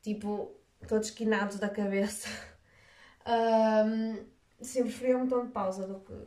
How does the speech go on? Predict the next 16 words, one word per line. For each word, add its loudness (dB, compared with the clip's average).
voltar -6
atrás. -10
Ah, 6
preferia 0
ter 2
uma 0
bateria 2
de -4
telefone -4
cheia 0
ou 0
um -8
tanque -4
de -12
gasolina -2
cheio? -8